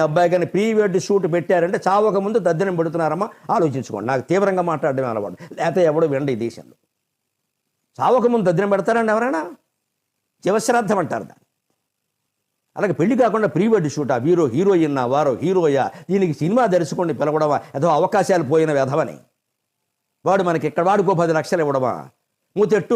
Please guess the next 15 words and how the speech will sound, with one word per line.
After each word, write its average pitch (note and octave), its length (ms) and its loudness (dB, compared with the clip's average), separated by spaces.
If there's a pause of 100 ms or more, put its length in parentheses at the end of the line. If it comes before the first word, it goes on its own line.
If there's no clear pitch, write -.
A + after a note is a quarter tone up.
ముక్కెట్టు F#3+ 400 0
అని G#3+ 120 2
వాడు E3 180 0
షూటింగ్లు G3 400 0
చేయడమా, C#3+ 300 0 (420)
పెళ్లి F3+ 240 -4
కాని G3 240 0
పిల్లల్ని F3 320 0
ఎలా E3+ 160 2
వదిలిపెడతారండి? C3+ 680 -4 (100)
గోమె F#3 300 -2
కొట్టి D#3+ 220 -4
ఇంట్లో D3+ 220 -4
కూర్చోబెట్టక A#2 460 -8 (880)
ప్రీ F3 120 -6